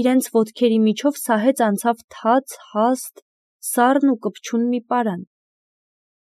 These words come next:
Պատերի բացվածքներով բարակ սպիտակ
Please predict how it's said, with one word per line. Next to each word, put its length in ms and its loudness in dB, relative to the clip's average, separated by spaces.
Պատերի 420 4
բացվածքներով 1040 0
բարակ 460 2
սպիտակ 440 0